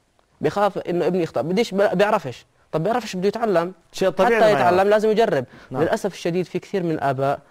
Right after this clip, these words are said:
Speaker 1: يعني قد أنا يعني تربطني بهم، آه، علاقة،
Speaker 2: مم.
Speaker 1: آه، قرابة، آه، يخافون من تحميل أبنائهم أي مسؤولية مهما صغرت أو كبرت.
Speaker 2: تصديقاً
Speaker 1: يعني
Speaker 2: لكلامك.
Speaker 1: يعني بقول لك بخاف، بخاف يخرب، بخاف يغلط.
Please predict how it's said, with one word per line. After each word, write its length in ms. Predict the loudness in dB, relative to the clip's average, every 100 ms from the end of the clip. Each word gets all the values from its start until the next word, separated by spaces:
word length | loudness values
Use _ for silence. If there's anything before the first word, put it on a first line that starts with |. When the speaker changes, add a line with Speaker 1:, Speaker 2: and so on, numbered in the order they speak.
| _ -20 -2
Speaker 1:
يعني 200 | 0 0
قد 260 | 0 0
أنا 320 | 2 2 0 -2
يعني 180 | -2
تربطني 400 | -4 -4 -4 -2
بهم، 340 | -2 -2 -2 -2
آه، 380 | -4 -4 -4 -2
علاقة، 440 | 0 0 0 -4
Speaker 2:
مم. 60 | -4
Speaker 1:
آه، 260 | -2 0 -4
قرابة، 540 | -4 0 0 0 -4 -8 _ _ _
آه، 320 | -2 0 -2 -4
يخافون 600 | -8 -4 -4 -2 -2 0
من 120 | -2
تحميل 500 | -4 -6 -4 -4 -4 -4
أبنائهم 540 | -2 -2 -2 -4 -4 0
أي 120 | 0
مسؤولية 440 | 0 0 -2 0
مهما 260 | 0 0 -4
صغرت 380 | -2 -2 -2 -2
أو 120 | -4
كبرت. 340 | -4 -6 -8 -8 -20 -20 -20 -20 _
Speaker 2:
تصديقاً 260 | 0 2 4
Speaker 1:
يعني 180 | 2
Speaker 2:
لكلامك. 480 | 0 -4 -2 0 0
Speaker 1:
يعني 280 | 2 2 0
بقول 280 | -2 0 0
لك 180 | 0 -2
بخاف، 420 | 0 0 0 -2
بخاف 300 | -2 0 -2
يخرب، 380 | -4 -2 -2 -4
بخاف 300 | -4 -2 0
يغلط. 320 | 0 0